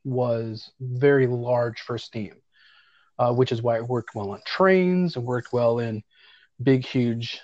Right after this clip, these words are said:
ships, but on little, small cars,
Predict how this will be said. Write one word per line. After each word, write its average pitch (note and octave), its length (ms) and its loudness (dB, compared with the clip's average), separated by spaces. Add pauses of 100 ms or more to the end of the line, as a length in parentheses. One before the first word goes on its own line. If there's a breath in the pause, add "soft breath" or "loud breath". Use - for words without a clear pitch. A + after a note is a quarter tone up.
ships, - 640 -2 (580)
but B2+ 280 2
on A#2+ 400 -2
little, E3 240 -2
small D3 320 -2
cars, C3 580 0